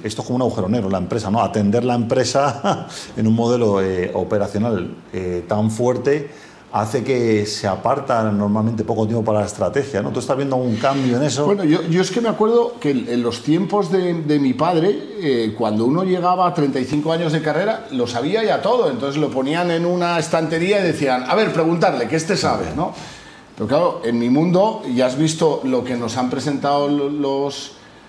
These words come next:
Speaker 2: ponentes anteriores, eh, entre otras cosas, ha llegado un Amazon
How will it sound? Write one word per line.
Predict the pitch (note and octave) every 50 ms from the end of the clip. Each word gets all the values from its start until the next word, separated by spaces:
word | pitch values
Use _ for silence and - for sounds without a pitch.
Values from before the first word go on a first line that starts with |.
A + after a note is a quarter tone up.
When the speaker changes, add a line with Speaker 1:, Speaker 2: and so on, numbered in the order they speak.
| - - -
Speaker 2:
ponentes | A#2+ B2+ C3+ C3+ C#3 C3 C#3+ C3+ C#3+
anteriores, | C#3+ C#3+ C3 C#3+ C#3 C#3+ D3+ D#3 D#3+ E3 F#3+ F#3+ F#3+ - - - - -
eh, | - - C3 G#2+ G2+ G2+ G2+ G2 G2 F#2+ F#2+ F#2 G2
entre | G#2+ G#2+ A#2+
otras | B2 B2 D3 C#3+ - -
cosas, | E3 D#3+ D#3+ D3+ A#2+ -
ha | C3 B2
llegado | B2+ C3 B2+ C3+ C#3+ D3
un | D3+ D3 D3+ D#3+
Amazon | E3+ F3+ F3 - - G#3 A3 A#3 B3+ B3 - - - -